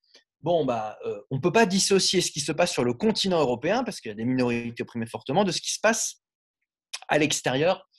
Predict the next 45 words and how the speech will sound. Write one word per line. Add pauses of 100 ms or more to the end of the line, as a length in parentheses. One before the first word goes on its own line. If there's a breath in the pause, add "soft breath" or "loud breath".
(360 soft breath)
euh,
en
métropole. (320 soft breath)
Il
y
a
par
ailleurs
un
autre
débat, (320 soft breath)
qui
n'est
pas
le
débat
le
plus
important
à
ce
moment-là,
mais
qui
interfère
avec
les
autres,
qui
est
le
débat
sur
la
question
juive (380)
et
le
débat
sur
les
débuts
du
sionisme.
Car